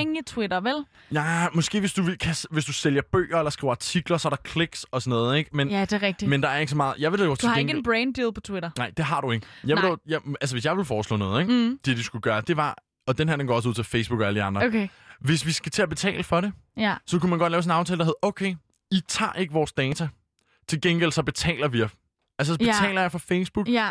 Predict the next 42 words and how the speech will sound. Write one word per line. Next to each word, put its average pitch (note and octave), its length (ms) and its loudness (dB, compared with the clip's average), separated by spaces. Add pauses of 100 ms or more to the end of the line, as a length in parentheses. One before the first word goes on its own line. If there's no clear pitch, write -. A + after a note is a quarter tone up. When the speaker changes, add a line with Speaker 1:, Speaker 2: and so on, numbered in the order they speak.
(160)
Speaker 2:
men D#3+ 140 2
så F3+ 100 2
må E3+ 120 4
I E3+ 60 4
ikke E3 120 -2
bruge D#3+ 180 2
mine D#3+ 140 2
data C3+ 320 0
til B2 120 -4
noget. F#2+ 260 -2
Speaker 1:
Okay. A3 400 0
Speaker 2:
Og C#3+ 60 2
I C#3+ 60 4
må D3 100 4
ikke, D3+ 320 0
øh, C#3 60 2
give C3+ 180 -2
mig B2 100 2
reklamer." G#2 440 -2 (200)
Speaker 1:
Nej, A#3 200 0 (220)
det D#4+ 80 -2
kan G4+ 140 2
godt C#4 180 0
være. C#4+ 200 -2
Altså, A3 160 -2
jeg G#3 100 0
tror A3+ 120 -2
aldrig, D#4+ 260 0
de F4 40 2
vil C4+ 120 -4
sige A#3+ 140 -2
ja, A3 240 2
Speaker 2:
Nej, A#3 80 2
Speaker 1:
men - 60 2
Speaker 2:
det - 0 -
Speaker 1:
vi - 40 0
Speaker 2:
vil - 80 0
Speaker 1:
kan - 20 2
Speaker 2:
de - 60 2
Speaker 1:
i - 40 4
hvert - 160 2
Speaker 2:
nok, - 40 0